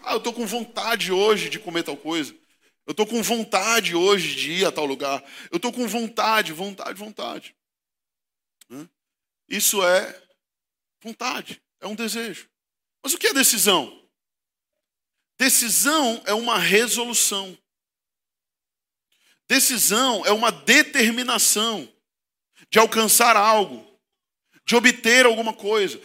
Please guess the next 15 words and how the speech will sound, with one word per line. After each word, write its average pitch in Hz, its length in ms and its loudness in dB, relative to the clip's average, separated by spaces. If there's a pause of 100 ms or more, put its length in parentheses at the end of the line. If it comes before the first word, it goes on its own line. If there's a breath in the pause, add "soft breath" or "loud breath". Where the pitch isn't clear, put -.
(140 loud breath)
Então 240 120 -8
eu 226 40 -4
quero 262 140 0
te - 80 -4
falar, 254 500 0
pra 214 100 -4
começar 240 400 -2
hoje, 226 320 2
que 220 240 -2 (280 loud breath)
querer 247 540 6
e 254 60 4
decisão 220 580 0
são 220 140 2
coisas 220 300 -2
diferentes. 214 600 -6